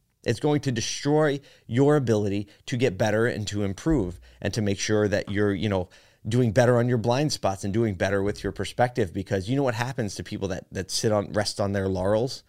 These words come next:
Resting on your laurels means, like, "I won something and now I'm gonna just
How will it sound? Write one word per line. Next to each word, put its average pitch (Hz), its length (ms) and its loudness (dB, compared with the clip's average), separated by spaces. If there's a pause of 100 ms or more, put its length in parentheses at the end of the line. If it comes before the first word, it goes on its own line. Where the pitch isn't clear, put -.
(180)
Resting 120 340 2
on 110 140 2
your 95 120 0
laurels 104 460 4
means, 101 300 -2
like, 95 260 -4 (760)
"I 120 100 4
won 143 280 6
something 113 380 2
and 107 80 2
now 113 180 0
I'm 113 80 0
gonna 104 220 2
just 95 420 -4